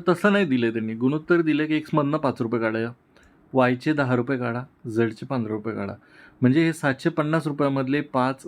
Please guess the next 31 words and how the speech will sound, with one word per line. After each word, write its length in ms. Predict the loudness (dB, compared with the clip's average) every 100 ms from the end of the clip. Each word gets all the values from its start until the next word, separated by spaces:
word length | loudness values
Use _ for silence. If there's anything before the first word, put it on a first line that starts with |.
| -4
दहा 360 | -2 0 -2
आणि 140 | 0 -2
पंधरा 340 | 0 -2 -2 -8 -20 -14 -4
म्हणजे 180 | 2 2
एकूण 220 | 2 -4 -2
तीस 220 | -4 0
रुपये 220 | 0 0
काढा. 260 | 0 -4 -4 -12 _ _ -2
म्हणजे 200 | 2 2
आता 260 | 0 2
उरले 340 | 2 2 0 -2
सातशे 360 | -2 -6 0
वीस 180 | -2 -2
रुपये. 200 | -6 -10 -12 _ -20 -20 0
मग 100 | 2
हे 120 | 2
सातशे 400 | 2 0 0 -2
वीस 220 | 0 0
रुपये 220 | -2 0 0
कसे 260 | 2 2
डिस्ट्रीब्यूट 480 | 2 0 2 0 0
केले 220 | 2 0
त्यांनी? 380 | 2 0 0 -2 -10 -20 -20 _
तर 100 | 0
एक्स 240 | 0 0 2
वजा 300 | 2 2 0
वाय 300 | 0 -2 -4 _
म्हणजेच 280 | -4 -2 -2
पाच, 320 | -2 -2 -2 -4 _ _ _ _ _ _ _ _ _ _ _ _ _ _ _ _ _ _ _ _ -8 -2
झेड 220 | 2 2 2
वजा, 580 | 0 0 0 -2 -4